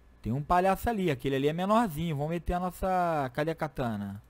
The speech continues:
Katana zoada é essa daqui, né? Vamos lá, abaixadinho lá.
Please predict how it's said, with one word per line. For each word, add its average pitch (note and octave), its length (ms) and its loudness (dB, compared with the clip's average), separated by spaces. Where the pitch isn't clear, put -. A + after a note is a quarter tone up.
Katana A2 400 0
zoada A2 340 2
é B2+ 40 4
essa C3 240 -2
daqui, D3+ 420 -6
né? B2+ 240 -6
Vamos G2 160 -4
lá, B2 100 4
abaixadinho A2 680 -2
lá. C3+ 400 -4